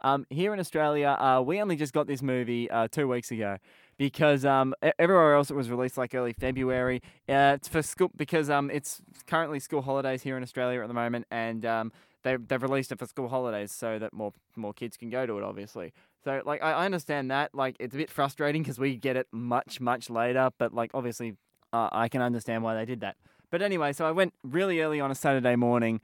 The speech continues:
and so chock, chock is full of kids. Like, kids all over the cinema. Probably, I was probably the only person there that did, wasn't with their parent. And, um, what I found really weird was this movie,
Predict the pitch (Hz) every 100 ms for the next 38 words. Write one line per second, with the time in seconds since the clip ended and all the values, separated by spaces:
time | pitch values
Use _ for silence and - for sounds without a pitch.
0 | _ - 127 127 - 156 143 _ - 220
1 | - _ - 196 156 - 143 117 139 107
2 | 90 _ - 131 - - 208 151 - _
3 | _ 175 170 147 131 127 131 123 123 180
4 | 165 143 _ _ _ 170 190 165 175 165
5 | 156 151 147 143 147 135 135 127 127 120
6 | 104 135 113 131 143 156 104 135 - 131
7 | 98 101 _ _ _ _ _ 147 147 147
8 | 143 151 151 151 _ _ - 147 226 226
9 | - 196 165 165 165 131 135 156 135 123
10 | 123 - 127 123 117 120